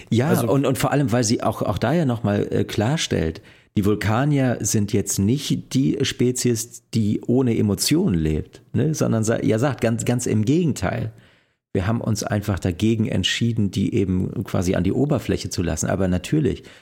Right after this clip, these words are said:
Speaker 1: haben wir das ganze Spektrum und vielleicht auch noch viel ausgeprägter in uns. Und das hilft uns ja, indem wir diese Emotionen irgendwie bezähmt haben, äh,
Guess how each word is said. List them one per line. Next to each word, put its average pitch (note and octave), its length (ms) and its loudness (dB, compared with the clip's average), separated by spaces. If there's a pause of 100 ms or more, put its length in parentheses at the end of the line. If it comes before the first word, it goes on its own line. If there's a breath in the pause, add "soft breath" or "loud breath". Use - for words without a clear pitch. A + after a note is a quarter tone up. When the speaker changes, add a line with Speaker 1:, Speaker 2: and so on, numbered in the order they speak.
(140)
Speaker 1:
haben E2+ 120 -4
wir F2 60 0
das F2 160 0
ganze A#2+ 300 0
Spektrum G2+ 580 -4
und F#2 140 -2
vielleicht F#2+ 260 0
auch F#2+ 80 0
noch F#2 140 0
viel - 180 -2
ausgeprägter F#2+ 880 -2
in D#3 160 2
uns. - 280 -4
Und - 200 -4
das - 220 -2 (220 loud breath)
hilft D3+ 280 -2
uns F2 200 -2
ja, D#2+ 140 0
indem G2 380 0
wir F#2+ 80 2
diese F#2 240 0
Emotionen F#2+ 460 0
irgendwie F#2+ 260 0
bezähmt A2 540 -2
haben, E2+ 260 -2 (500 loud breath)
äh, F#2 220 2